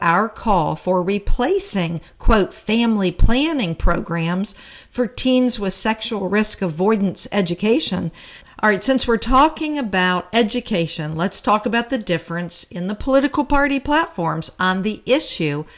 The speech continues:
of sex education. Let's start with the Democrat Party platform. They say, "We recognize that quality, affordable,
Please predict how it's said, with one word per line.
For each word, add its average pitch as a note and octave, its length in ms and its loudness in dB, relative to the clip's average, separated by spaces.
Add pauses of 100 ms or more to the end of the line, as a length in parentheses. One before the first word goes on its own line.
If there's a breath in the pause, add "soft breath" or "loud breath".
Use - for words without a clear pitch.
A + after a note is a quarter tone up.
(260 loud breath)
of G#3 160 0
sex - 560 2
education. E3 800 -4 (480)
Let's B3 180 0
start D4 280 2
with C#4 120 -2
the C#4 60 -6
Democrat B3+ 580 -2
Party D3+ 280 -2
platform. - 580 -8 (300)
They B3 180 2
say, D#3+ 460 -2 (560 loud breath)
"We C#4+ 200 4
recognize G3 840 -2
that E3 240 -4
quality, B3+ 720 2 (220 loud breath)
affordable, A#3 920 4